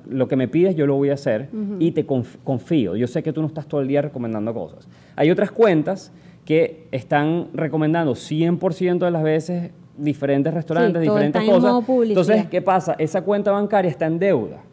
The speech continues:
Speaker 1: No agregó tanto valor, pero lo único que hago es decir, "Vayan a esto, hagan esto, hagan lo otro". Cuando esa persona publicita cualquier cosa, inclusive de Plata Morena, no van absolutamente nadie.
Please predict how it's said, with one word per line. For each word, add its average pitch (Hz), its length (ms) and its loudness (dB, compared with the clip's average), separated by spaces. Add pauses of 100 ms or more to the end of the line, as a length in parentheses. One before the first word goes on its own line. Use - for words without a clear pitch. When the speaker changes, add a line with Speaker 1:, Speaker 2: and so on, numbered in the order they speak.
(440)
Speaker 1:
No 147 160 2
agregó 196 360 2
tanto 190 300 0
valor, 156 480 2 (720)
pero 156 300 6
lo 156 100 6
único 170 300 2
que 170 100 -2
hago 156 200 2
es 190 40 2
decir, 180 320 0
"Vayan 165 320 0
a 160 140 -2
esto, 160 240 -2
hagan 151 240 0
esto, 170 260 -2
hagan 160 240 -2
lo 175 140 0
otro". 180 340 -2 (280)
Cuando 147 240 4
esa 175 180 0
persona 190 440 -2 (160)
publicita 131 580 0
cualquier 180 280 -2
cosa, 185 320 0
inclusive 123 400 -4
de 170 80 0
Plata 180 180 0
Morena, 190 260 -4 (200)
no 135 140 0
van 151 240 2
absolutamente 135 500 -4
nadie. 139 240 -6